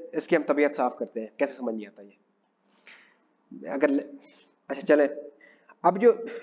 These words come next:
हम कहते हैं, जो lagging स्ट्रैंड होता है, क्योंकि ये away from the replication fork होता है, ऐसे हमने ये ऐसे किया, ये इसको यहां से unwind किया, यहां से मिला हुआ, यहां से भी।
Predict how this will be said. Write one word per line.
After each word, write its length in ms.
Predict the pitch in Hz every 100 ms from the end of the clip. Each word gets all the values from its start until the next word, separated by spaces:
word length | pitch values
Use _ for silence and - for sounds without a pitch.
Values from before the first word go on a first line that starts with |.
| -
हम 120 | 165
कहते 260 | 196 208 233
हैं, 60 |
जो 120 | 233 226
lagging 480 | 143 139 170 233
स्ट्रैंड 280 | 240 233 208
होता 200 | 170 -
है, 180 | 117 - - - _ _
क्योंकि 200 | - 190 233 226 - - 151 139
ये 300 | 190 247 247 -
away 280 | 151 196 262
from 240 | 262 247
the 80 | 226
replication 420 | 220 214 202 202
fork 220 | 185 185
होता 180 | 180 175
है, 120 | 160 - _ _ _ _ _ _ _
ऐसे 460 | - 196 254 254 - _ _ _ _ -
हमने 260 | 175 220 240
ये 140 | 240
ऐसे 280 | 208 190 226
किया, 340 | 208 220 226 - - _ _ _ _ _
ये 120 | 147
इसको 180 | 185 202
यहां 160 | 190 196
से 120 | 202
unwind 400 | 190 202 226 220
किया, 240 | 220 214 - _ _
यहां 240 | 135 165 196
से 260 | 196 175 - _ _ _ _ -
मिला 160 | 135
हुआ, 120 | 156 156
यहां 220 | 147 165
से 100 | 180
भी। 160 | 170